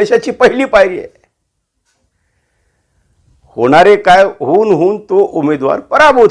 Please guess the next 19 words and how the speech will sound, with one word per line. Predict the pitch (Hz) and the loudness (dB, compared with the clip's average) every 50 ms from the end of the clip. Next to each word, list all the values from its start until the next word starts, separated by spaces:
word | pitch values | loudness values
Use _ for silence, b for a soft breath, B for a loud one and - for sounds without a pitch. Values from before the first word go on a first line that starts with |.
| - | 2
होणार, | 190 165 160 - - - _ _ _ _ _ _ _ _ _ _ _ _ _ _ _ _ _ _ _ _ _ _ _ _ _ _ _ _ _ _ _ _ _ _ _ _ _ _ _ _ _ _ - | -2 -4 -4 -6 -12 -14 _ _ _ _ _ _ _ _ _ _ _ _ _ _ _ _ _ _ _ _ _ _ _ _ _ _ _ _ _ _ _ _ _ _ _ _ _ _ _ _ _ _ -2
पण | 147 143 143 131 - - | 0 0 0 -2 -4 -10
तो | _ _ - 208 262 262 - | _ _ 2 4 4 4 4
पराभूत | - 220 202 202 202 196 156 160 190 185 180 | 2 2 2 4 4 2 2 2 -2 0 0
उमेदवार | 170 160 160 156 147 135 156 180 208 - - _ _ _ _ _ _ _ _ _ _ _ _ _ _ _ _ _ _ _ _ _ _ _ _ _ | -4 -4 -4 -4 0 0 0 0 0 -2 -8 _ _ _ _ _ _ _ _ _ _ _ _ _ _ _ _ _ _ _ _ _ _ _ _ _
कुणाची | - 170 214 262 254 254 302 - | -2 2 2 4 2 2 -2 -2
तरी | 247 226 220 | 0 0 0
मतं | 202 196 185 185 185 170 170 | 0 -2 -4 0 -2 -4 -2
खाणार. | - 147 123 117 117 120 - _ _ _ _ _ _ _ _ _ _ _ _ _ _ _ _ _ _ _ _ _ _ - | -2 -6 -6 -6 -6 -10 -12 _ _ _ _ _ _ _ _ _ _ _ _ _ _ _ _ _ _ _ _ _ _ 0
एकदा | 214 240 277 | 2 2 2
कळू | 254 - 247 254 277 277 - | 2 2 2 2 2 2 2
तर | 285 269 | 0 2
द्या | 254 254 240 | 2 2 2
ना, | 233 | 2
ब्राह्मण | 202 208 214 214 214 226 226 | 2 2 0 2 2 0 -4
समाजाची | 208 233 220 202 202 202 208 208 196 196 | -2 -4 -4 -2 0 0 0 0 -2 -2
किती | - - 220 170 214 202 | -10 -12 -12 -10 -10 -6
टक्केवारी, | - 202 - - 202 202 196 190 185 185 | -6 -6 -6 -2 -2 0 2 2 2 2
किती, | 180 - 185 - - 220 208 175 - - - | -2 -4 -12 -12 -10 -10 -12 -12 -14 -20 -20